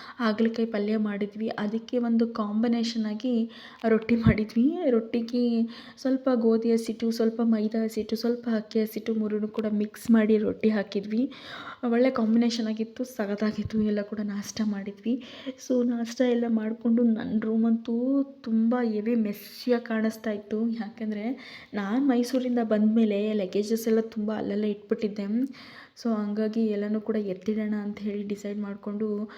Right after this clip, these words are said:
ಆ, ನನ್ನ ಬಟ್ಟೆಗಳನ್ನೆಲ್ಲ ಒಂದು ಸೈಡ್ ಎತ್ತಿಟ್ಟು, ಪಾಪು ಬಟ್ಟೆಗಳನ್ನೆಲ್ಲ ಒಂದು ಸೈಡ್ ಎತ್ತಿಟ್ಟೆ. So ಎಲ್ಲನೂ ಕೂಡ ಎತ್ತಿಟ್ಬಿಟ್ಟು, ನನ್ನ ರೂಮ್ನ usually ನಾವಿರಲ್ಲ ಅಂತ ಹೇಳಿದ್ರೆ ಅಷ್ಟೇನು ಡೀಪ್ ಕ್ಲೀನ್ ಮಾಡೋಕ್ಕೆ ಹೋಗಲ್ಲ, ಹಂಗೆ ಸುಮ್ಮನೆ ಗುಡ್ಸ್ಕೊಂಡು ಒರೆಸ್ಕೊಂಡ್ಬಿಡ್ತಾರೆ.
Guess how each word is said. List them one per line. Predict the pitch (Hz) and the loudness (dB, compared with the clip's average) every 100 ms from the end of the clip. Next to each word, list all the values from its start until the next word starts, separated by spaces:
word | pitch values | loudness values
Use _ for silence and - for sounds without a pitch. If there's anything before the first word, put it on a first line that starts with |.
| - - - | -20 -20 -10
ಆ, | 220 208 196 | -6 -6 -6
ನನ್ನ | 202 202 208 226 226 208 | -4 -2 0 2 2 0
ಬಟ್ಟೆಗಳನ್ನೆಲ್ಲ | 202 202 208 214 214 208 208 | -2 -4 -4 -4 -4 -4 -4
ಒಂದು | 208 202 202 | -4 -6 -6
ಸೈಡ್ | 202 208 202 | -4 -6 -6
ಎತ್ತಿಟ್ಟು, | 202 208 - | -8 -6 -4
ಪಾಪು | 202 202 202 214 214 | -6 -6 -2 0 0
ಬಟ್ಟೆಗಳನ್ನೆಲ್ಲ | 202 202 202 202 202 202 | 0 -4 -4 -4 -4 -4
ಒಂದು | 202 202 | -4 -6
ಸೈಡ್ | 202 202 208 | -8 -10 -10
ಎತ್ತಿಟ್ಟೆ. | - 202 - 202 233 - - 269 226 - | -10 -10 -6 -4 -4 -8 -12 -12 -10 -2
So | 226 | 0
ಎಲ್ಲನೂ | 214 208 214 | 0 -2 -4
ಕೂಡ | 220 214 | -4 -4
ಎತ್ತಿಟ್ಬಿಟ್ಟು, | 208 202 - 220 - - 220 226 226 | -4 -4 -6 -6 -8 -6 -4 -2 -4
ನನ್ನ | 208 208 214 220 | -4 -4 -2 -2
ರೂಮ್ನ | 226 233 240 | 0 0 2
usually | 233 226 240 240 | 2 2 2 0
ನಾವಿರಲ್ಲ | 208 208 220 214 214 | 0 -2 0 0 -2
ಅಂತ | 220 220 | -4 -4
ಹೇಳಿದ್ರೆ | 220 214 202 | -4 -6 -6
ಅಷ್ಟೇನು | - 226 214 | -2 0 2
ಡೀಪ್ | 214 - | 0 -2
ಕ್ಲೀನ್ | 226 220 | -2 0
ಮಾಡೋಕ್ಕೆ | 208 208 208 | 0 -2 -2
ಹೋಗಲ್ಲ, | 202 208 196 196 254 - - - - | -2 -2 -4 -6 -8 -12 -20 -20 -4
ಹಂಗೆ | 220 220 | 0 0
ಸುಮ್ಮನೆ | 226 220 220 | 0 0 0
ಗುಡ್ಸ್ಕೊಂಡು | 214 208 - 214 202 | -2 -6 -4 -4 -4
ಒರೆಸ್ಕೊಂಡ್ಬಿಡ್ತಾರೆ. | - - 208 202 - 202 202 | -6 -4 -2 -4 -6 -8 -4